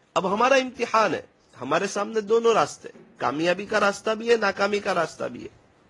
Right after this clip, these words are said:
अब हम कौन से रास्ते पर चल रहे हैं? अब अल्लाह तो चाह रहे कि हम कामयाबी के रास्ते पर आ जाए।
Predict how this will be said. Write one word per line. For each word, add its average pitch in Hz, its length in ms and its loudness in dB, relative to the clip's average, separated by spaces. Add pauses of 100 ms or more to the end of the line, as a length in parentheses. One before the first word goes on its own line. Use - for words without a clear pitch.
(960)
अब 165 140 2
हम 247 360 2
कौन 294 260 0
से 269 180 4
रास्ते 180 320 2
पर 139 140 2
चल - 180 -6
रहे 92 160 -12
हैं? - 80 -20 (1200)
अब 127 100 0
अल्लाह 151 300 2
तो 220 120 0
चाह 202 220 2
रहे 226 180 4
कि 220 100 -6
हम 196 140 0
कामयाबी 185 480 -2
के 196 120 -4
रास्ते 170 320 -2
पर 139 160 -4
आ 123 100 -2
जाए। 90 200 -12